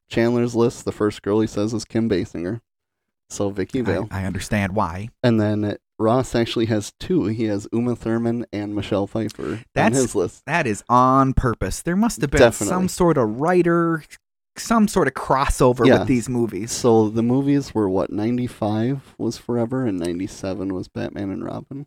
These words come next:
Speaker 2: Yeah, eighty-nine, ninety-two, ninety-four, and ninety-seven, maybe ninety-five.
Speaker 1: Maybe it was that.
Speaker 2: Ni-, yeah, one of the two.
Speaker 1: So this happened in season three, which would have been ninety-six, ninety-seven.
Speaker 2: So it would have been
Speaker 1: So
Speaker 2: right before Batman and Robin.
Speaker 1: Yeah.
Speaker 2: Yeah, yeah.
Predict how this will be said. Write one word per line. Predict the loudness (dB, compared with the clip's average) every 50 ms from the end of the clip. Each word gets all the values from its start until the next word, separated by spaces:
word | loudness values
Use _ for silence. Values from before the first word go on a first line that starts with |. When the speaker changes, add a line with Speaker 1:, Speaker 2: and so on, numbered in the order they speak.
| _ _ _
Speaker 2:
Yeah, | -8 -6 -4 -4 -6 -6 -8 -10
eighty-nine, | -8 -4 -2 -2 0 0 0 0 2 2 2 0 0
ninety-two, | 0 -2 -2 -2 -2 -4 -4 -4 -4 -2 -2 -2
ninety-four, | -4 -4 -4 -6 -6 -6 -8 -10 -8 -6 -6 -4 -4 -4
and | -6
ninety-seven, | -6 -6 -6 -8 -8 -8 -8 -8 -8 -6 -6
maybe | -6 -4 -4 -4
ninety-five. | -4 -4 -2 0 0 0
Speaker 1:
Maybe | 0 0 0
it | -2
was | -2 -4 -4 -4 -4
that. | -4 -4 -4 -6 -8
Speaker 2:
Ni-, | -12 -14
yeah, | -14 -14 -12
one | -8 -6 -6 -6
of | -6
the | -8 -12
two. | -16 -16 -16
Speaker 1:
So | -10 -4 -2 0 2
this | 2 2 0 0 0
happened | 0 0 0 0 -2 -4 -2 -2
in | -4 -4
season | -6 -6 -6 -6 -6 -6 -8 -10 -10
three, | -12 -16 -12 -6 -4 -2 -2 -2 -2 -4 -4
which | -4 -4 -4 -6 -8 -8 -8
would | -6 -6
have | -6 -6
been | -6 -6 -6 -4
ninety-six, | -4 -4 -6 -6 -6 -8 -12 -12 -12 -12 -12 -12 -12 -12
ninety-seven. | -12 -12 -10 -12 -12 -14 -14 -12 -12 -12 -12 -14 -16 -14
Speaker 2:
So | -12 -10
it | -8
would | -8 -6 -4
have | -4 -2
been | -2 -2
Speaker 1:
So |
Speaker 2:
right | 0 -2 -2 -2 -4
before | -4 -2 -2 -2 0
Batman | 0 0 -2 -2 -4 -4 -6
and | -4 -4
Robin. | -4 -2 -2 -2 -2 -2 -4 -4 -6 -8 -8
Speaker 1:
Yeah. | -6 -4 -4 -4 -4
Speaker 2:
Yeah, | -6 -8 -8 -10 -14 -16 _ _ -18
yeah. | -16 -14 -14 -14